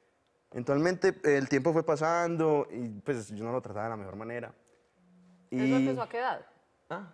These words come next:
Speaker 2: ¿Eso fue, empezó a qué edades?
Speaker 1: Eh, digamos, por ahí, desde los, yo tenía diez y él nueve años, como hasta los dieciséis y diecisiete que
Speaker 2: ¿Y no lo
Speaker 1: entró en
Speaker 2: trataba de
Speaker 1: drama.
Speaker 2: la mejor manera? ¿Es qué? ¿Qué le hacías a Miguelito?
Speaker 1: No, yo era un, un ser muy perverso.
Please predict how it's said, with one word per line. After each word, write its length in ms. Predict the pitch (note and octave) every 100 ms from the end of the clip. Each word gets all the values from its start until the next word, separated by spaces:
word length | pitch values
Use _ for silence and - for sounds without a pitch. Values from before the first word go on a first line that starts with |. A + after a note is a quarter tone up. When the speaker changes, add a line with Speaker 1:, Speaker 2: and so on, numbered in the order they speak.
| -
Speaker 2:
¿Eso 260 | F3+ G#3+
fue, 180 | G3+ G#3
empezó 300 | F#3+ F#3 F3+
a 120 | F#3 F3+
qué 100 | G#3+
edades? 320 | G3 D#3 D3 - _ _ _ _ -
Speaker 1:
Eh, 360 | C3+ C3+ C#3 C3+
digamos, 560 | C#3 C#3 C#3+ E3+ E3 - -
por 160 | C#3
ahí, 220 | C3+ C3+ - - - -
desde 540 | C3 D#3 C#3 B2 C3
los, 500 | B2+ C3 B2 B2 A#2 A2+ G#2 -
yo 140 | B2+
tenía 220 | C3+ D3+ D3
diez 300 | D#3 D3 D3+
y 40 |
él 100 | C#3+
nueve 280 | D3 D3 D3
años, 480 | D#3+ D#3+ D#3 D3 -
como 280 | - A#2 A#2
hasta 220 | A2 A2+
los 260 | G#2+ G#2 G2+
dieciséis 760 | G#2+ G2+ F#2+ - A2+ G#2+ A2
y 60 | -
diecisiete 480 | A#2+ G2+ G2+ F#2+ -
que 260 | - - -
Speaker 2:
¿Y 100 | A#3+
no 120 | B3
lo 120 | A#3+
Speaker 1:
entró 160 | B3 C#4
en 80 | G#3+
Speaker 2:
trataba 180 | A3+ A#3+
de 60 |
Speaker 1:
drama. 160 | B3+ A#3
Speaker 2:
la 80 | G#3+
mejor 120 | F#3+
manera? 300 | G#3+ A3+ A3+
¿Es 100 | -
qué? 280 | D4+ - - _
¿Qué 80 | -
le 80 | G3+
hacías 260 | A3 A3 A3
a 60 |
Miguelito? 600 | G3 G3 F#3 A#3 - - -
Speaker 1:
No, 260 | C3 E3 D3+
yo 320 | B2 B2+ C3+
era 340 | D3 D3+ D3 -
un, 440 | D3 D3 C#3+ C#3 - _ _ _ _
un 100 | C3+ C3
ser 160 | C3+
muy 240 | C#3 D#3 B2+
perverso. 640 | C3+ B2+ C3+ A#2 A2+